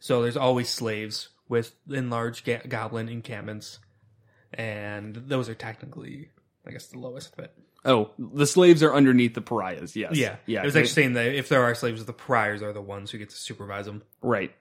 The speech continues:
Speaker 2: And they,
Speaker 1: Unless
Speaker 2: like,
Speaker 1: they're one.
Speaker 2: get to
Speaker 1: Yeah.
Speaker 2: feel, like, good for a second 'cause they're like, "Ha ha, there's somebody beneath me."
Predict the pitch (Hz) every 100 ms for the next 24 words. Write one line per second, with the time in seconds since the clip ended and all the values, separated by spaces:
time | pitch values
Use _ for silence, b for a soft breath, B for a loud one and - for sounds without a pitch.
0 | - - 104 110 107 107 104 101 104 101
1 | 127 117 113 107 123 113 113 110 - 135
2 | 123 110 - 113 110 120 110 113 - -
3 | 143 104 104 107 180 180 208 196 156 180
4 | - 170 185 180 180 185 190 190 220 208
5 | 131 117